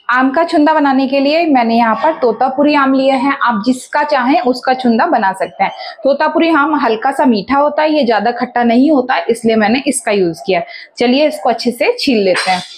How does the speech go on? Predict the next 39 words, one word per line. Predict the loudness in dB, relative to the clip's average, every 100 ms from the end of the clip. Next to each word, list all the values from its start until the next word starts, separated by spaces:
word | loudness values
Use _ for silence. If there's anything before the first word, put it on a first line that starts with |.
| -20 _ -4
अब | 0
हम | 2 2
आम | 2 0
को | -2
बहुत | -2 -2 0 0 2
ही | 0
अच्छे | 2 -2 -2
से | 0 -2 -4 -20 _ _ -6
छील | -2 0
लेंगे। | 0 0 0 -2 -2 -14 -16 -12 -12 -12 -18 -4 0
मैंने | 2 2
आम | 0 0
को | -2
अच्छे | 0 0
से | 2
धो | 2 0 0
के | 0
ले | 0
लिया | 0 2
है। | 2 0 -6 -18 _ _ _ _ -20 -20 -20 _ -20 _ -20 -14
Friend, | -4 -2 0
चलिए | 0 2 0
एक | -2
plate | 0 0 2
लेते | -2 0
हैं | 0
और | 2
आम | 2 0
को | -2
अच्छे | -2 -2 -2
से | -2
छील | -2 -2 0
लेते | 2 2 0
हैं। | -2
आप | 0 -2 0
चाहें | 0 2 0
तो | 2
आम | 2 2 0
को | 0 -2